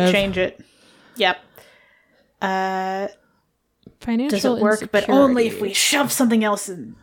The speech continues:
Speaker 1: real
Speaker 2: <laughs>
Speaker 1: quick in the space. Uh,
Speaker 2: So financial insecurity. This is,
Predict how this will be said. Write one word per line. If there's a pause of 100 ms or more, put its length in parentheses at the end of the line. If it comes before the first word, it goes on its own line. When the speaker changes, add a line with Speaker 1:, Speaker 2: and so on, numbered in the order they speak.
Speaker 1:
real
Speaker 2:
<laughs>
Speaker 1:
quick
in
the
space. (480)
Uh, (360)
Speaker 2:
So
financial
insecurity. (760)
This
is,